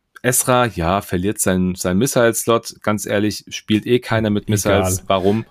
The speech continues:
Speaker 2: Niemand nimmt
Speaker 1: Äh,
Speaker 2: Raketen in der Gauntlet. Das ist
Speaker 1: ja,
Speaker 2: Quatsch.
Speaker 1: also ich wüsste auch nicht, wer, welchen Vorteil es jetzt wirklich mit sich bringt, also welche, welche Rakete man da spielen sollte.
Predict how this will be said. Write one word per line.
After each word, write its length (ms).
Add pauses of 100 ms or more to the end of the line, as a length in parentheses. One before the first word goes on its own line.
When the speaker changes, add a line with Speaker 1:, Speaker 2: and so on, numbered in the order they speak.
Speaker 2:
Niemand 480
nimmt 160
Speaker 1:
Äh, 20
Speaker 2:
Raketen 440
in 60
der 120
Gauntlet. 380
Das 220
ist 80
Speaker 1:
ja, 260
Speaker 2:
Quatsch. 60
Speaker 1:
also 220
ich 240
wüsste 260
auch 200
nicht, 260
wer, 160
welchen 320
Vorteil 420
es 140
jetzt 140
wirklich 320
mit 100
sich 220
bringt, 260
also 220
welche, 360
welche 240
Rakete 360
man 140
da 60
spielen 300
sollte. 320